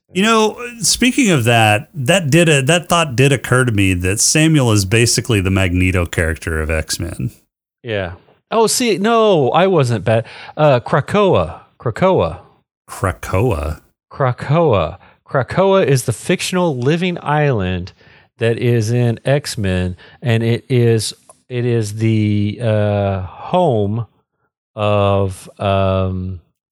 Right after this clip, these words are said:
Speaker 2: the X-Men's
Speaker 1: I'm thinking
Speaker 2: base.
Speaker 1: Gen-, Geno-, Genosha.
Speaker 2: Yeah, you're thinking of Genosha, which I think was supposed to be the first one,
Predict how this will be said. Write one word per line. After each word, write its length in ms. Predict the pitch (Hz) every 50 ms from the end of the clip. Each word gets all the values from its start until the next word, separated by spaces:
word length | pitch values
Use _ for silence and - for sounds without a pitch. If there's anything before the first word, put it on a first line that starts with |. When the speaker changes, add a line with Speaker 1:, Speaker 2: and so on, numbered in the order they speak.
| _ _ _ _ _ _ _ _ _ _ _ 123
Speaker 2:
the 200 | 113 120 - -
X-Men's 920 | 123 120 - - - 120 113 110 107 104 101 95 - - - - - - _ _ _ _ _ _ _ _ _ _ _ _ _ _ _ _ _ _ _ _ _ - -
Speaker 1:
I'm 180 | 104 107 123 117
thinking 200 | 143 120 107 104
Speaker 2:
base. 100 | 95 87
Speaker 1:
Gen-, 320 | - 95 90 90 104 110 95
Geno-, 360 | - - 104 92 90 87 87
Genosha. 920 | - - - 113 - 98 90 87 85 82 82 - - - 78 73 73 73 - - _ _ _ _ _ _ _ _ _ _ _ _ _ _ _
Speaker 2:
Yeah, 200 | - 135 131 107
you're 200 | 95 98 113 131
thinking 260 | 139 - - 143 135 123
of 80 | 101
Genosha, 760 | 98 113 101 101 110 110 107 101 - - - 87 87 92 -
which 220 | 117 117 107 - -
I 60 | 101
think 260 | - - 139 123 -
was 120 | 110 98 -
supposed 360 | - - - 123 117 - -
to 40 | 98
be 140 | 101 104 98
the 100 | 87 90
first 440 | - - - 120 131 143 - - -
one, 260 | 165 165 170 170 160